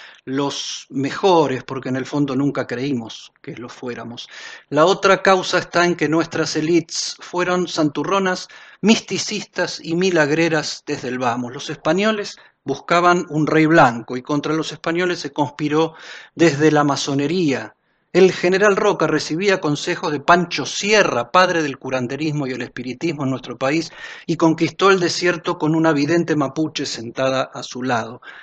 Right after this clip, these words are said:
La principal discípula de aquel mismo Pancho Sierra,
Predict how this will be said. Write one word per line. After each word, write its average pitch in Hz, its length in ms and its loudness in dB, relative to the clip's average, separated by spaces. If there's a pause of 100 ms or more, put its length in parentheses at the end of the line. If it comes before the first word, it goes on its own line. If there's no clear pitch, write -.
(120)
La 151 300 4
principal 160 800 2
discípula 165 560 -4
de 127 80 -2
aquel 185 340 2
mismo 170 380 -2
Pancho 175 320 0
Sierra, 143 600 -4